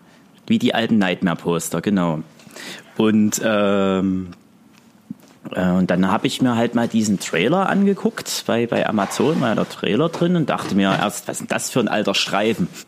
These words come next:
Ich dachte, das ist ein alter, ehemals verbotener Film oder so, der auf einmal wieder ver-, äh, erhältlich ist oder den man wieder schauen kann. Und dann hab ich mir diesen Trailer angeguckt. Wow, sieht ja wirklich aus wie dreiundachtzig gedreht oder vierundachtzig in dem Fall.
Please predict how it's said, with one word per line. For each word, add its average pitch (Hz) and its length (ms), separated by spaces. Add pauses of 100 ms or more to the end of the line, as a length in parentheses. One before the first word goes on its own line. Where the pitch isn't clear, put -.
(120)
Ich - 180
dachte, 104 260
das 110 140
ist 107 380
ein 92 80
alter, 110 680 (200)
ehemals 107 680
verbotener 117 500
Film 131 300
oder 113 220
so, 113 120
der 104 140
auf 98 100
einmal 104 300
wieder 110 220
ver-, 101 260
äh, 95 340
erhältlich 117 640
ist 135 280
oder 92 480 (160)
den 87 140
man 85 120
wieder 90 220
schauen 120 380
kann. 143 320 (500)
Und 98 180
dann 95 420
hab 110 120
ich 113 100
mir 107 80
diesen 95 240
Trailer 131 400
angeguckt. 170 800
Wow, 107 320
sieht 90 160
ja 87 100
wirklich 113 360
aus 117 240
wie 95 120
dreiundachtzig 101 800
gedreht 110 460
oder 92 160
vierundachtzig 123 600
in 127 80
dem 127 140
Fall. 135 200